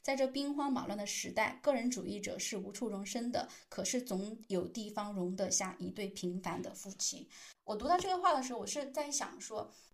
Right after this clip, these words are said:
张爱玲她一直是说她不喜欢那些伟大的、壮烈的东西，她喜欢悲壮，她喜欢苍凉，她喜欢平凡人的日常的小生活中所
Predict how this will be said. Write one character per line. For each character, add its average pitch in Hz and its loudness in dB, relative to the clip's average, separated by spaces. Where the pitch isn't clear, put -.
张 349 8
爱 392 10
玲 269 4
她 277 0
一 330 2
直 208 -6
是 240 -4
说 233 0
她 254 0
不 302 -2
喜 - 6
欢 196 0
那 220 -4
些 220 -4
伟 190 -4
大 214 -4
的、 196 -6
壮 247 4
烈 208 -2
的 196 -2
东 196 -4
西， 196 -2
她 247 -2
喜 - 6
欢 190 -4
悲 226 -4
壮， 220 2
她 208 -6
喜 - 0
欢 190 -8
苍 196 -8
凉， - -6
她 262 -2
喜 262 2
欢 208 -4
平 202 -4
凡 190 0
人 180 -4
的 196 -2
日 247 -2
常 202 -6
的 196 -6
小 202 -2
生 208 -6
活 - -4
中 214 -8
所 202 -10